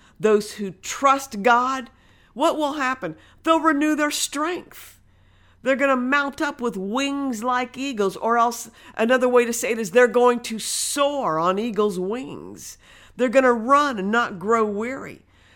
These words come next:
They're gonna walk and not faint. How powerful th-, is this out of Isaiah forty thirty-one?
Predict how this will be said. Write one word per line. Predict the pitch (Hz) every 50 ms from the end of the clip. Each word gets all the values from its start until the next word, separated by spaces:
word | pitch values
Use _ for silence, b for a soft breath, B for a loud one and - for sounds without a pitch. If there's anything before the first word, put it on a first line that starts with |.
| b b
They're | 226 240 247
gonna | 226 254 247 240 233
walk | 233 233 240 262 294 320 330 294 262 - - - -
and | 233 247 262 262 254 247 233 233
not | 254 254 254 254 247 -
faint. | - - - - - 285 330 - 202 - - _ - - - - b b b b b b b
How | b 254 247 254 240
powerful | 240 - - 247 254 277 285 311 - 214 185 165
th-, | 143 156 - -
is | 180 170 151 143
this | 165 165 160 -
out | 180 180
of | 180 165
Isaiah | 180 175 175 160 175 202 196 180
forty | 180 - - 208 208 190 170 156
thirty-one? | - - 208 202 190 185 170 165 160 175 185 190 185 160 151 151